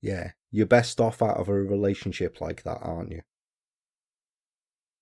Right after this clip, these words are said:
Now, Margaret had found happiness with someone else, Hungarian-born Imre Lovas, two months after leaving Duffy,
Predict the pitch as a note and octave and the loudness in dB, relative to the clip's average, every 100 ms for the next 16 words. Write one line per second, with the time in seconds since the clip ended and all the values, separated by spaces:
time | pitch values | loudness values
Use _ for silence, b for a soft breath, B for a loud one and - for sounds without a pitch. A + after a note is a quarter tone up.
0 | _ _ _ _ _ _ _ _ _ _ | _ _ _ _ _ _ _ _ _ _
1 | - A#2+ D3 A#3+ B3 A3+ C3+ B2+ - D#3 | 6 10 12 12 12 12 10 8 8 8
2 | C3+ - F#3+ F3+ A2+ - - G2 - C#3 | 6 2 2 4 4 2 -2 0 4 6
3 | G2 G2+ B2+ - - - - B2 B2 C3+ | 8 6 4 2 -8 -8 0 6 8 12
4 | E3+ F#3 F#3+ F#3+ D3 A#2+ G2+ G2+ - D3 | 12 12 8 8 10 10 8 4 8 10
5 | D3+ C3 G#2 G2+ C3+ D#3 G2+ - - - | 10 10 8 8 8 8 6 2 -8 -10
6 | - _ - F#3+ E3 F#3+ D#3+ - A#2 - | -14 _ 4 6 10 10 8 6 2 2
7 | G#2+ A2 G#3+ F3 B2+ G#2 G#2+ - - | 2 4 4 6 4 6 4 2 -12